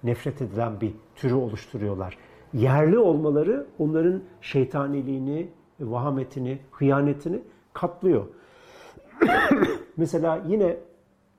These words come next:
e, bu bağlamda bu yerli ve milli söylemini severek kullanan, e, yazar çizerler arasında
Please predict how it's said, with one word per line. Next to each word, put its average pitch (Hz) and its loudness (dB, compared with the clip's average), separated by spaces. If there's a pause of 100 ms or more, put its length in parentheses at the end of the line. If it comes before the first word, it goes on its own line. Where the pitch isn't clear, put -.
(280)
e, 120 -6 (140)
bu 151 2
bağlamda 123 0 (320)
bu 127 -4
yerli 117 0
ve 131 0
milli 127 -2
söylemini 127 -4 (340)
severek 143 -2
kullanan, 127 -6 (240)
e, 131 -8 (580)
yazar 123 -2
çizerler 135 -4
arasında 123 -6